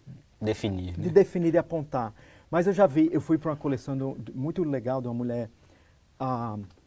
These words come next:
Speaker 2: Iris Apfel. É, é, e nessa coleção ela, ela tem de tudo, ela se veste es-, bem extravagante. E tinha roupas caríssimas,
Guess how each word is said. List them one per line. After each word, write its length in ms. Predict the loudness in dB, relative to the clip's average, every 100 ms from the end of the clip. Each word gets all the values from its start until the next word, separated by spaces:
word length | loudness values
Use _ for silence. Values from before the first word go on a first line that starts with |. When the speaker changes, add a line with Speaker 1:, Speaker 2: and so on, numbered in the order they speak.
| _ -20 -20 -4 0
Speaker 2:
Iris 240 | 0 -2 -6 -2
Apfel. 480 | -2 -2 -8 -8 -12 -20 -20 _ -20 -20 -20 -6
É, 220 | -2 -2 -2
é, 280 | -2 -2 -4
e 260 | -4 -2
nessa 240 | -2 -4 -4
coleção 420 | -4 -4 -2 -2
ela, 160 | -2 -2
ela 220 | -4 -4 -6 _ 0
tem 140 | 2
de 100 | 2
tudo, 260 | -4 -4 0
ela 140 | 0
se 160 | -2 -4
veste 300 | 0 0 -2
es-, 100 | -10 -14 _ _ -16
bem 240 | -4 0
extravagante. 640 | 0 0 0 0 -2 -6 -6 -16 -20 -8
E 80 | -6
tinha 180 | -4 -2
roupas 520 | 0 4 4 4 0 -2 _ _ _
caríssimas, 960 | 0 2 2 0 -2 -4 -4 -4 -10